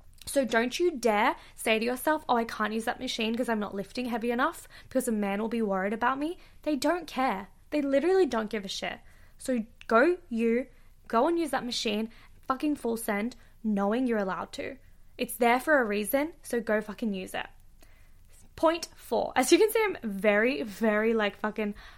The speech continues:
pumped and hype about this episode. Okay, yes, next point.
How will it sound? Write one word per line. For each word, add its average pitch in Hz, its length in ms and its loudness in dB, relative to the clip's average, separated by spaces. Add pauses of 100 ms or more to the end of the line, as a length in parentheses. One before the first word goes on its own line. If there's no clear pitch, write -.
(220)
pumped 226 400 0
and 233 100 0
hype 196 360 -2
about 214 260 0
this 269 220 2
episode. 254 600 -2 (540)
Okay, 220 460 0
yes, 214 480 -6
next 247 460 -4 (180)
point. 403 840 0